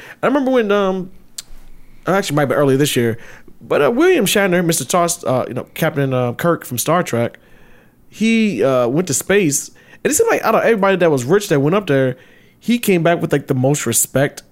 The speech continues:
for, like, how fragile this earth is. Like, he talks about how he went to space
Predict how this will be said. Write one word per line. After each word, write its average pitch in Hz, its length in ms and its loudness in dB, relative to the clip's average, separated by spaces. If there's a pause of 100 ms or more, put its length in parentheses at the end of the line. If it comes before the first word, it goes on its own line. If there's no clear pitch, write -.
(240)
for, 165 220 2
like, 127 240 0 (260)
how 135 160 -2
fragile 139 400 0
this 131 160 -6
earth 147 260 0
is. 156 200 -2 (420)
Like, 139 160 -4 (180)
he 151 80 -8
talks 160 240 0
about 139 160 0
how 139 160 2
he 139 80 2
went 135 120 -4
to - 60 -6
space 139 480 0